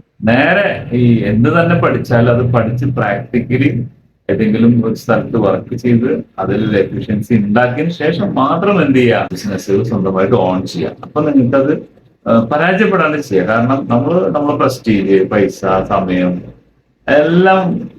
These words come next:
ഇട്ടിട്ടാണ് ഈ, ഈ പരിപാടി ചെയ്യുന്നത്. അപ്പോ ബിസിനസ് ചെയ്തിട്ട് പരാജയപ്പെടുന്ന ഒരു മോഡൽ ഒരിക്കലും ചെയ്യരുത്. കാരണം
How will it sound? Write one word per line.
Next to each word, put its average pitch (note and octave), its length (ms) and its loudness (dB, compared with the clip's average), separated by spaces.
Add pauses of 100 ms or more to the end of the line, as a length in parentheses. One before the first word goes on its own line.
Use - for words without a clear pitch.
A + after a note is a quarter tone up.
(200)
ഇട്ടിട്ടാണ് B2+ 460 2
ഈ, A#2 220 2
ഈ A2+ 400 4
പരിപാടി G2 400 2
ചെയ്യുന്നത്. F2+ 560 -2 (140)
അപ്പോ D3 380 -2 (420)
ബിസിനസ് G3+ 400 2
ചെയ്തിട്ട് F#3+ 340 2
പരാജയപ്പെടുന്ന G3+ 1000 2
ഒരു E3+ 80 2
മോഡൽ A#2+ 540 4
ഒരിക്കലും F#2 460 -2
ചെയ്യരുത്. F2 640 -4 (140)
കാരണം G#2 580 -2